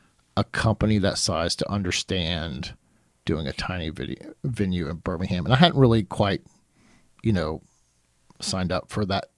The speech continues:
being the thing we were gonna do. And, you know, um, but Patrick Hill, who's this amazing guy out of Atlanta who used to book a really small venue there called the Earl,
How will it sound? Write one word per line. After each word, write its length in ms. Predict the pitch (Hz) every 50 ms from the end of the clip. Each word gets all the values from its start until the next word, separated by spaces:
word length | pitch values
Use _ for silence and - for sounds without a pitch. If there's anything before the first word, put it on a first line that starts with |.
| _ _ - 123 -
being 240 | 123 117 113 110
the 80 | 104 101
thing 240 | - - 175 170 156
we 100 | 131 110
were 100 | 101 98
gonna 180 | 95 92 87 87
do. 260 | 85 87 87 90 - - - - - - - - - - - - - - - - - - - - - - _ _ _ - - _ -
And, 720 | 151 147 143 143 143 143 139 135 131 117 - - - - -
you 140 | 170 143 135
know, 340 | 131 117 117 107 98 - - - _ -
um, 480 | 127 127 123 120 113 110 104 95 - _ -
but 240 | - 135 127 - -
Patrick 800 | - - - 170 185 208 - - - - 120 107 107 104 - -
Hill, 640 | - - - - 170 160 139 104 90 82 85 101 101 110
who's 200 | 117 131 113 -
this 180 | - 98 - -
amazing 640 | 107 104 101 107 113 120 123 127 120 123 117 113 101
guy 600 | 95 90 85 82 67 67 78 78 87 98 87 - - -
out 240 | - 92 92 92 85
of 380 | 90 95 101 - - - - - _ -
Atlanta 520 | 58 65 69 71 104 107 101 101 104 98
who 100 | - 110
used 200 | 110 123 - -
to 60 | - 104
book 180 | 107 107 -
a 60 | 110
really 260 | 101 101 110 113 107 101
small 260 | - 117 104 95 92
venue 260 | 92 98 98 101 95
there 240 | 82 92 78 85 82
called 240 | - - 85 80 -
the 120 | 69 - - -
Earl, 600 | 110 117 120 131 127 117 92 78 82 85 -